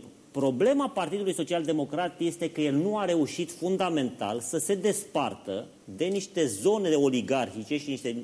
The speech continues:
centre de putere care au lu-, luat, au confiscat această țară și care n-au legătură cu nicio ideologie. Nici măcar n-au le-, legătură cu partidul ăsta.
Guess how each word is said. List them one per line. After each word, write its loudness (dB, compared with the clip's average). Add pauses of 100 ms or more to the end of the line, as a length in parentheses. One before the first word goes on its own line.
(120)
centre 0 (120)
de 4
putere 0
care -2
au 2
lu-, 0 (160)
luat, 2 (180)
au 2
confiscat 0
această -2
țară -6
și -6
care -2
n-au -2
legătură -2
cu -4
nicio 0
ideologie. 2 (260)
Nici 2
măcar 0
n-au -2
le-, -2 (180)
legătură 6
cu 0
partidul 0
ăsta. -4